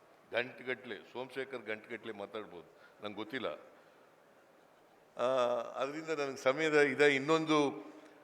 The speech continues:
ಆ, ಮ-, ಬೆಂಗಳೂರಿನಲ್ಲಿ ಒಂದು ಇದೇ ಸಿದ್ದರಾಮೇಶ್ವರ ಜಯಂತಿ ಇದೆ, ಅಲ್ಲಿ ಕೂಡ ಸರ್ಕಾರನೇ ಮಾಡ್ತಾ ಇದೆ. ಅದಕ್ಕೆ ಆ ಕಾರ್ಯಕ್ರಮಕ್ಕೆ ಹೋಗ್ಬೇಕಾಗಿರೋದ್ರಿಂದ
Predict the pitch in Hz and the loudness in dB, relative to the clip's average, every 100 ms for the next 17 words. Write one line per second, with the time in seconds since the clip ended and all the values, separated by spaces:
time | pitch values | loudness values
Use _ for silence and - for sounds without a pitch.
0 | - 127 127 123 123 120 110 - - - | 0 4 8 8 8 6 2 -4 -8 -20
1 | - 120 139 160 175 151 143 156 147 139 | -2 2 4 6 6 6 2 2 2 2
2 | 156 143 123 156 160 143 131 147 143 139 | 0 -2 2 2 4 0 4 6 6 2
3 | 143 143 123 127 127 127 120 107 85 - | 0 0 4 4 2 0 0 0 -2 -6
4 | - - - - - _ _ _ _ _ | -16 -20 -20 -20 -20 _ _ _ _ _
5 | _ _ _ _ _ _ _ _ _ _ | _ _ _ _ _ _ _ _ _ _
6 | _ _ - 117 151 175 156 160 143 123 | _ _ -2 0 0 -2 -2 0 2 4
7 | 143 143 139 143 127 120 117 117 104 82 | 4 4 4 0 2 0 2 0 0 -4
8 | 73 - - - - - 120 - 120 117 | -12 -16 -20 -20 -4 0 2 12 12 12
9 | 120 127 127 123 117 120 120 120 120 117 | 12 10 8 0 -2 0 0 0 0 0
10 | 110 107 104 104 | 0 -2 -2 0